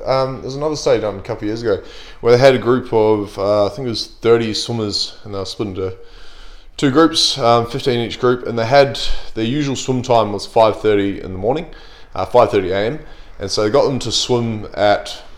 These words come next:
five thirty A M, and they all hit their recorded times that they were supposed to hit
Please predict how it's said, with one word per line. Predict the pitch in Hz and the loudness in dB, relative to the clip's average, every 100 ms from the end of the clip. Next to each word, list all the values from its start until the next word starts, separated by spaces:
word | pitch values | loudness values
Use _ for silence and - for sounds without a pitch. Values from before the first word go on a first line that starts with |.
| - | 4
five | 143 123 | 6 6
thirty | 120 107 | 4 4
A | 104 | 2
M, | 110 107 - - | 0 -4 -10 -10
and | 92 95 | -6 -2
they | 107 | 2
all | 120 113 | 2 0
hit | - 131 123 - | -4 -2 -2 -2
their | 101 101 98 95 92 90 - - - - - - - | 2 4 4 2 0 -2 -8 -12 -8 -6 -4 -4 -4
recorded | 101 - 120 101 - | -4 -2 0 0 -2
times | 107 120 117 | -2 -2 -4
that | |
they | 87 | -6
were | 90 | -6
supposed | - 104 98 | -4 -4 -4
to | 92 | -2
hit | 143 - | -4 -4